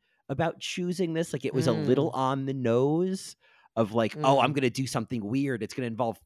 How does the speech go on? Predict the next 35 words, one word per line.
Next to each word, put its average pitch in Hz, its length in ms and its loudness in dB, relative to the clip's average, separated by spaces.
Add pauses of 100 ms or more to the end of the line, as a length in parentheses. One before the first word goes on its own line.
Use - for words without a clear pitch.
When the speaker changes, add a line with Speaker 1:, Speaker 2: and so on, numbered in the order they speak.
Speaker 1:
food, 156 420 2
and 113 100 -4
it's 110 120 -6
gonna 135 160 -8
involve 120 380 -2
weird 151 280 -6
things 139 240 -8
that 120 100 -6
are 110 100 -8
stinky." 147 760 -6
And, 113 100 -4
like, 131 140 -4 (180)
it's - 160 -8
just - 240 -8
like, 175 240 2
oh 170 160 2
my 120 140 -4
God, 107 260 -4
you're 117 100 -4
just, 117 320 -8
like, 101 400 -4 (520)
you're 127 160 2
pulling 135 400 2
from 113 220 -4
a 101 60 -2
known 98 480 -4
shelf. 80 600 -6 (400)
Um, 95 580 0 (1300)
Speaker 2:
And 262 200 -2
are 247 220 4
we 302 240 0
remembering 208 1200 -2
Plain 175 480 -4
Jane's 170 420 -2
performance 139 960 -2